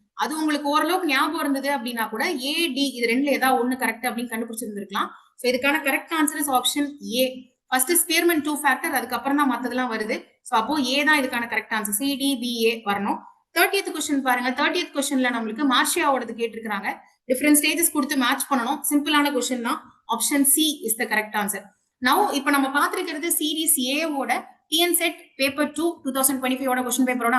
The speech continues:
ஆன்சர் கீ வந்து பார்த்திருக்கோம் first time in YouTube. And ரிமைனிங் இருக்கக்கூடிய கொஸ்டின்ஸ்க்கு அடுத்தடுத்த பகுதிகளில் உங்களுக்கு லைவ் கிளாஸஸ் வந்து வரும். லைவா YouTube-லயே உங்களுக்கான ஆன்சர் கீ கொடுத்துருவாங்க. And இதோட ஆன்சர் கீ நீங்க வந்து பார்க்கணும் அப்படின்னு நினைச்சீங்கன்னா, இதை நான் பி டி எஃப் ஃபார்மேட்ல உங்களுக்கு டிஸ்கிரிப்ஷன்ல வந்து அட்டாச் பண்றேன். டவுன்லோட் பண்ணி நீங்க வந்து செக் பண்ணி பார்க்கலாம். And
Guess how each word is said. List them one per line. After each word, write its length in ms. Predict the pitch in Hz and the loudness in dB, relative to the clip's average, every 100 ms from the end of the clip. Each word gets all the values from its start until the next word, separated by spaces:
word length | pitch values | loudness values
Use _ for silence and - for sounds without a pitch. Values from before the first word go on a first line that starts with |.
| 226 | 2
ஆன்சர் 240 | 240 254 247 | 0 -2 -4
கீ 60 | 233 | -2
வந்து 140 | 240 240 | -2 0
பார்த்திருக்கோம் 380 | 214 220 269 269 | 0 0 0 2
first 160 | 220 254 | 2 0
time 140 | 247 | 0
in 60 | 226 | -2
YouTube. 260 | 214 269 370 - - - | -2 -2 -4 -8 -20 -2
And 100 | 254 254 | -2 0
ரிமைனிங் 280 | 330 415 403 | 0 0 -2
இருக்கக்கூடிய 320 | 339 294 285 269 | -4 -2 -4 -2
கொஸ்டின்ஸ்க்கு 380 | 269 269 302 294 | 0 0 2 2
அடுத்தடுத்த 340 | 262 269 262 262 | 4 0 -2 -2
பகுதிகளில் 380 | 233 254 247 294 | -2 -2 0 0
உங்களுக்கு 280 | 240 220 359 277 | -2 -2 0 0
லைவ் 160 | 220 226 | -2 -2
கிளாஸஸ் 320 | 226 226 220 220 | 0 0 -2 -4
வந்து 140 | 240 220 | -2 0
வரும். 200 | 233 392 - _ - | 0 -2 -6 _ 0
லைவா 240 | 254 294 302 277 | 2 2 2 0
YouTube-லயே 340 | 277 262 277 | -2 -2 0
உங்களுக்கான 320 | 269 240 233 233 | 0 0 2 2
ஆன்சர் 220 | 233 233 | 2 -4
கீ 60 | 226 233 | -10 -12
கொடுத்துருவாங்க. 400 | 202 220 202 311 - - - | -4 -2 0 0 -4 -12 -6
And 80 | 233 262 | -4 0
இதோட 220 | 359 392 302 | 2 4 2
ஆன்சர் 240 | 330 339 285 | 0 -2 0
கீ 60 | 311 | 0
நீங்க 120 | 294 240 | 2 2
வந்து 140 | 254 247 | 0 2
பார்க்கணும் 280 | 240 247 247 | 2 2 0
அப்படின்னு 260 | 220 240 220 | 0 -2 -2
நினைச்சீங்கன்னா, 380 | 226 240 220 339 | -2 -2 0 -2
இதை 100 | 240 220 | -2 -4
நான் 120 | 208 | -2
பி 60 | 294 | -2
டி 60 | 311 | -2
எஃப் 100 | 302 | 0
ஃபார்மேட்ல 360 | 247 226 254 285 | 0 -2 -4 -4
உங்களுக்கு 240 | 226 202 | -4 -6
டிஸ்கிரிப்ஷன்ல 400 | 202 254 254 214 | -6 -6 -4 -2
வந்து 120 | 220 214 | 0 0
அட்டாச் 260 | 233 226 233 | 0 -2 -4
பண்றேன். 280 | 208 285 - - _ 254 | -2 -2 -4 -16 _ 0
டவுன்லோட் 320 | 339 370 285 | 2 0 -2
பண்ணி 120 | 269 330 | 0 0
நீங்க 120 | 254 214 | 0 -4
வந்து 120 | 240 | -6
செக் 140 | 240 - | -6 -4
பண்ணி 120 | 247 220 | -2 0
பார்க்கலாம். 300 | 208 247 339 - - | 2 0 -2 -6 -6
And 80 | 233 | -2